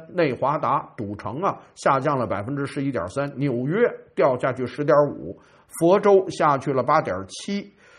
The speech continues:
德克萨斯下去了八点六，夏威夷掉下去五点六，加州也掉下去一点四。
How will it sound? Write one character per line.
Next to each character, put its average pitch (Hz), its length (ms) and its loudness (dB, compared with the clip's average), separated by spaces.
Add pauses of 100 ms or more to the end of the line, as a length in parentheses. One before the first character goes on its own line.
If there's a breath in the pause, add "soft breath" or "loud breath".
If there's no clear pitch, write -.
(140 soft breath)
德 180 160 6
克 180 120 -2
萨 160 220 4
斯 180 200 -2
下 160 240 2
去 151 140 -4
了 143 100 2
八 165 180 4
点 110 200 0
六， 151 240 -2
夏 143 220 0
威 165 120 0
夷 165 280 -4
掉 147 340 2
下 123 120 -2
去 123 100 -4
五 120 220 -4
点 127 180 -2 (180)
六， 208 180 2 (380 loud breath)
加 175 260 6
州 170 320 4
也 101 180 -6
掉 107 300 2
下 101 140 -6
去 98 180 -8
一 104 80 -8
点 87 220 -8
四。 - 200 -16